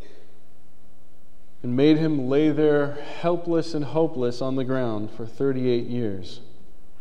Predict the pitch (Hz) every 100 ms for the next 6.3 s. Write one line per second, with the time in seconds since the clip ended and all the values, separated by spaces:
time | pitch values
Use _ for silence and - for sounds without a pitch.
0 | - - - - - - - - - -
1 | - - - - - - - - - -
2 | - - - - - - - - - -
3 | - - - - 135 - 131 147 160 123
4 | 104 104 - - - - - - - -
5 | - 165 165 165 - 180 165 131 110 113
6 | 113 113 -